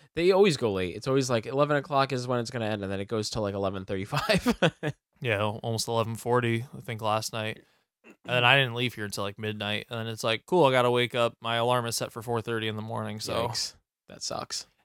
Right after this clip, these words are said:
Speaker 2: Yeah, baby. And I'm doing it again tomorrow.
Speaker 1: <laughs>
Speaker 2: And I'm not even working.
Speaker 1: Oh, yeah,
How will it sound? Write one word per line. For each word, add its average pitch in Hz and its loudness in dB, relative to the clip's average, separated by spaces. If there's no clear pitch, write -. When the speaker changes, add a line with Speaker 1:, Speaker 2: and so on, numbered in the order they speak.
Speaker 2:
Yeah, 127 2
baby. 123 4
And 110 -2
I'm 110 -8
doing 120 -2
it 110 -4
again 120 0
tomorrow. 110 2
Speaker 1:
<laughs> - -10
Speaker 2:
And 110 -6
I'm 110 -4
not 120 2
even 131 0
working. 110 -4
Speaker 1:
Oh, 147 0
yeah, 175 6